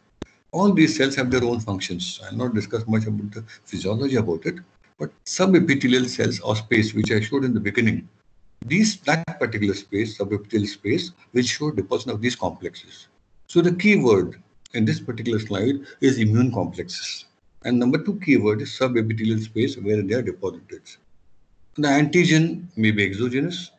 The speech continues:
or endogenous. Exogenous, as I said, group A beta hemolytic streptococci. These are present in crowded areas, in slum areas.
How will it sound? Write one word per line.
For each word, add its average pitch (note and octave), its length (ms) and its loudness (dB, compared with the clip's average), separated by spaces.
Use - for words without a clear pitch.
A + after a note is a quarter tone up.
or D3+ 160 -2
endogenous. G2+ 760 -4
Exogenous, D#3 560 4
as C#3 220 0
I - 20 -6
said, C#3 260 0
group C3+ 300 -4
A C#3 120 0
beta A#2+ 260 -4
hemolytic B2 440 -6
streptococci. A#2+ 720 -6
These C#3 340 4
are A2+ 200 0
present A#2 420 0
in A#2+ 100 -2
crowded A2+ 400 0
areas, A#2+ 420 2
in A2+ 140 -2
slum A#2 320 -2
areas. A#2 540 -2